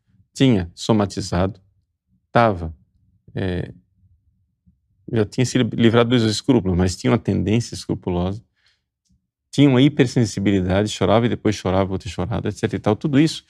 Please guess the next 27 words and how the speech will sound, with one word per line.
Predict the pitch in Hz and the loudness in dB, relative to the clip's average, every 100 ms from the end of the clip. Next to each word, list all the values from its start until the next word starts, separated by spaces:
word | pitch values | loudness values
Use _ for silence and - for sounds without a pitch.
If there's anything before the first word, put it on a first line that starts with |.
| - _ _ | -20 _ _
tudo | - 269 254 190 | 4 6 6 6
isso | 233 - | 4 2
ela | 165 | 2
viveu | 123 101 82 143 131 87 - _ _ _ _ _ _ _ _ _ _ _ _ _ _ _ _ _ _ _ _ _ _ _ | 2 0 4 4 4 0 -12 _ _ _ _ _ _ _ _ _ _ _ _ _ _ _ _ _ _ _ _ _ _ _
com | 135 127 | 0 2
grande | 123 131 123 | 2 2 -2
virtude. | 123 - 90 87 _ _ _ _ _ _ _ _ _ _ _ _ _ _ _ _ _ _ _ _ _ - | -4 -8 -12 -14 _ _ _ _ _ _ _ _ _ _ _ _ _ _ _ _ _ _ _ _ _ -6
Ou | |
seja, | 131 120 | 0 2
ela | 107 131 | 2 0
fala | - 156 143 | 0 0 2
do | 127 | 2
martírio. | 117 104 - 113 101 95 123 - _ _ _ _ _ - | 2 0 -4 -2 -2 -4 -8 -16 _ _ _ _ _ 0
Martírio | 110 110 175 170 | 0 4 2 4
quer | |
dizer | 135 143 | 2 0
o | |
seguinte: | - 113 117 98 | 0 0 0 2
eu | - 120 | 0 0
sei | - - - 165 143 | -2 -2 4 6 4
que | - | 0
não | 120 110 | 0 2
é | |
assim, | 101 - 98 | 0 -2 -4
então | 87 101 | -2 0
ela | 107 | 2
vai | 107 113 | 2 2